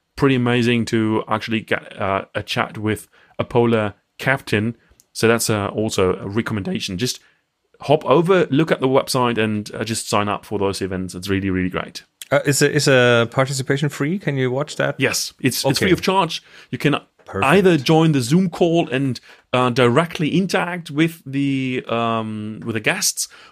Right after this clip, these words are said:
Speaker 1: or watch on a YouTube, uh, live stream more passively, I would say.
Speaker 2: Happy, happy about that. That's great. All right,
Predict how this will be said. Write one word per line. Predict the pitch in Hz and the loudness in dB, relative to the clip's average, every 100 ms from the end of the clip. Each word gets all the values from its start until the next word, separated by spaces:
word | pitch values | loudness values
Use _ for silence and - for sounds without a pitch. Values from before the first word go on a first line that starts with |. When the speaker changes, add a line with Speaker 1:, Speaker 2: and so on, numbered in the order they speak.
| _ - | _ 4
Speaker 1:
or | 147 160 156 - - | 6 6 4 0 -4
watch | 127 131 131 | 0 0 2
on | 120 | 0
a | |
YouTube, | 120 123 117 123 113 107 - | 2 0 0 0 0 -2 -2
uh, | 107 | 0
live | 104 104 101 | 2 2 0
stream | - 104 101 101 - _ _ _ _ _ _ _ | -2 -2 -2 -4 -10 _ _ _ _ _ _ _
more | 110 107 | 2 2
passively, | - 92 - 95 92 92 | 2 -2 -4 -4 -4 -6
I | |
would | - - | -8 -6
say. | - - - - | -8 -8 -20 -4
Speaker 2:
Happy, | 101 101 104 87 | -2 0 -2 -2
happy | - 110 - | 0 0 2
about | 101 92 87 | 2 2 0
that. | 85 76 _ _ _ - | -4 -6 _ _ _ -2
That's | 101 - | 0 0
great. | 95 - - - - - - - - - - - - - - - | -2 -4 -8 -14 -14 -14 -18 -20 -20 -20 -18 -18 -18 -18 -12 0
All | 220 | 4
right, | 247 233 208 147 127 120 | 4 6 6 4 2 0